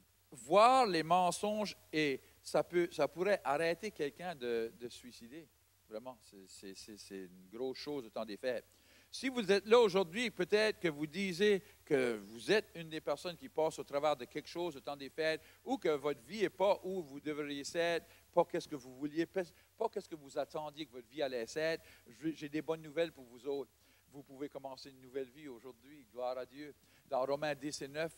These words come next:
et dix, ça dit que si vous croyez que Jésus est mort et ressuscité des morts pour vous, et que vous lui demandez pardon pour vos péchés,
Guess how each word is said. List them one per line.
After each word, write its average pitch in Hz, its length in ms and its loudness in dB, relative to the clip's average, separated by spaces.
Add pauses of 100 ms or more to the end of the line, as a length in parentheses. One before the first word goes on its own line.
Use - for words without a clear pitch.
(120)
et 127 100 -6
dix, 147 200 -4
ça 127 240 -6
dit 165 260 -12 (200)
que 139 80 -18
si - 180 -12
vous 123 160 -18
croyez 165 320 -2
que 147 60 -12
Jésus 139 420 -8
est 123 60 -6
mort 131 420 -2
et 170 120 4
ressuscité 156 580 -4
des 131 180 -6
morts 131 260 0
pour 123 140 -10
vous, 127 200 -18 (220)
et 202 100 4
que 190 140 0
vous 143 180 -6
lui 143 220 -10
demandez 151 480 -2
pardon 135 320 -4
pour 131 120 -16
vos 120 180 -16
péchés, 151 420 -8